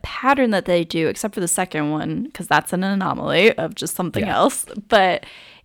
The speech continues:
Speaker 1: in each of the movies that, like, lead into the next, it's kind of like, you know,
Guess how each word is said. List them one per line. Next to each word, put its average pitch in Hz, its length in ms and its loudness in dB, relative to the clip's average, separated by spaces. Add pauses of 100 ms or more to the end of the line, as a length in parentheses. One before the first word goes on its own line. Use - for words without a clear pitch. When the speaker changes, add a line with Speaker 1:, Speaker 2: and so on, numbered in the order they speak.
Speaker 1:
in 220 140 4
each 220 320 -2
of 277 100 -2
the 262 140 4
movies 208 720 0
that, - 180 -2
like, 160 220 0
lead 175 240 -2
into 180 220 -4
the 170 100 0
next, 160 400 -2
it's 190 200 -4
kind 262 300 0
of 277 140 0
like, 185 500 4 (1700)
you 196 160 0
know, 175 540 0